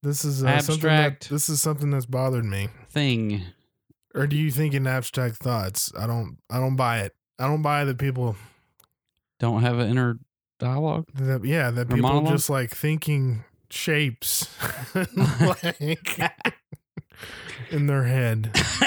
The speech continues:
Speaker 2: <clears throat> Well, you, like,
Speaker 1: 'Cause in the
Speaker 2: you can
Speaker 1: movies, in the movies,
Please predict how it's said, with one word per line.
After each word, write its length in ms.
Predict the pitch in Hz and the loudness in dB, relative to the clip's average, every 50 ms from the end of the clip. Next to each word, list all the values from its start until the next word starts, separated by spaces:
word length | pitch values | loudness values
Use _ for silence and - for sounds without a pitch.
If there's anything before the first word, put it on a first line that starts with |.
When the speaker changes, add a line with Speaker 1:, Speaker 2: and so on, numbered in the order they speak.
| - - - | 0 0 0
Speaker 2:
<clears throat> 560 | 170 170 160 151 139 127 120 110 107 - - _ _ _ _ _ _ _ _ _ _ _ _ _ - | 0 0 2 2 2 0 0 -2 -4 -6 -10 _ _ _ _ _ _ _ _ _ _ _ _ _ -2
Well, 120 | 202 220 | 0 0
you, 260 | 196 180 196 208 202 | 2 2 2 2 2
like, 320 | 190 180 180 165 156 143 - - - - - _ | 2 2 2 2 2 0 -4 -12 -20 -20 -18 _
Speaker 1:
'Cause 140 | - 156 165 | -6 -2 0
in 80 | 170 | 2
the 80 | 170 165 | 2 4
Speaker 2:
you 160 | 185 196 226 | 4 4 4
can 120 | 269 220 | 4 2
Speaker 1:
movies, 440 | 202 190 190 185 175 147 143 117 - - _ _ _ _ - 180 | 2 2 2 2 0 0 -2 -4 -8 -12 _ _ _ _ -10 -6
in 60 | 175 | -2
the 80 | 165 165 | -2 0
movies, 680 | 170 190 208 196 160 135 127 131 135 139 123 - - | 2 2 0 2 2 2 2 2 0 0 -2 -6 -8